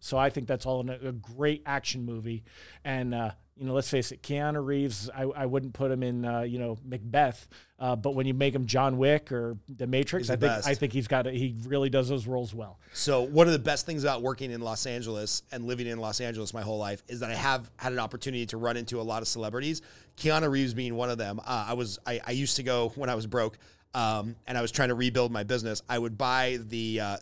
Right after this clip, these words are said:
Speaker 2: the two-day-old containers of cookies at, like, Ralph's. And, you know, they were, like, five ninety-nine, but I didn't have five ninety-nine. So I'd wait till they were a couple days old at the bakery, and I would go on Sunday and I would buy, like, twenty packages of them for, for two bucks. And I'd put a bunch of business cards in them. I'm like, "All right,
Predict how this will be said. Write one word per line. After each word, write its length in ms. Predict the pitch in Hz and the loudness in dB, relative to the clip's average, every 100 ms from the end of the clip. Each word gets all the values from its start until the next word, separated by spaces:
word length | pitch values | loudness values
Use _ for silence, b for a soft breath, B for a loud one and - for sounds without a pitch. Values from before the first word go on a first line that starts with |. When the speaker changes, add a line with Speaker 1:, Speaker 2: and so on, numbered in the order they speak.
| 113 | -6
Speaker 2:
the 100 | 123 | -6
two-day-old 1120 | - - 175 156 147 135 131 131 131 131 127 b b _ | -2 0 0 0 -2 -4 -2 -2 0 -2 -4 b b _
containers 580 | - 135 - 139 135 123 | -6 -4 0 0 0 -2
of 140 | 110 | -4
cookies 480 | - 143 147 156 160 - | -4 -6 -4 -6 -6 -6
at, 160 | 120 113 | -6 -4
like, 200 | 113 98 | -4 -2
Ralph's. 500 | 110 110 139 - - b b - | -2 0 0 -2 -4 b b -6
And, 280 | 120 113 107 | -4 -4 -4
you 80 | 131 | -2
know, 100 | 123 | -2
they 140 | 117 | 0
were, 100 | 117 | 0
like, 180 | 113 98 | -2 -4
five 360 | - 147 151 147 | 0 4 6 4
ninety-nine, 480 | 147 143 127 135 | -2 -2 -4 -4
but 80 | 117 | -4
I 40 | 104 | -4
didn't 180 | 123 | -2
have 180 | 113 127 | 0 0
five 260 | 139 135 131 | 0 -2 -2
ninety-nine. 480 | 135 131 131 127 123 | -6 -6 -4 -4 -2
So 120 | 123 | 0
I'd 120 | 110 | 0
wait 220 | 110 131 | 0 -2
till 100 | 139 | -2
they 80 | 123 | -2
were 60 | 107 | -2
a 40 | |
couple 220 | 139 131 | -4 -6
days 240 | 123 120 117 | -4 -4 -2
old 140 | 123 | -4
at 60 | 101 | -6
the 60 | |
bakery, 520 | 104 120 127 110 101 101 B B - | -6 -6 -4 -6 -8 -10 B B -8
and 100 | 135 | -2
I 80 | 123 | -2
would 140 | 120 | 2
go 180 | 139 135 | 4 4
on 140 | 120 | 4
Sunday 360 | 117 147 135 117 | 0 0 0 0
and 80 | 107 | 0
I 60 | |
would 140 | 110 110 | -2 -2
buy, 180 | 113 | -2
like, 260 | 117 101 - | -2 -4 -6
twenty 320 | - 156 143 | -6 -2 -2
packages 500 | 131 123 123 139 110 | -2 -2 -2 -4 -6
of 120 | 107 98 | -6 -6
them 60 | |
for, 140 | 92 98 | -8 -12
for 120 | - | -14
two 200 | - 165 | -6 -2
bucks. 360 | 135 104 - - B B - | 0 -2 -4 -10 B B -6
And 140 | 131 | -2
I'd 160 | 120 117 | 0 2
put 100 | 160 | 2
a 20 | |
bunch 180 | 160 160 | 2 0
of 60 | 131 | 0
business 280 | 135 131 | -2 -2
cards 260 | - 127 117 | -2 -2 -2
in 60 | 123 | -4
them. 100 | 117 | -4
I'm 100 | 107 | -4
like, 180 | 104 - | -4 2
"All 80 | |
right, 200 | 131 90 | 2 0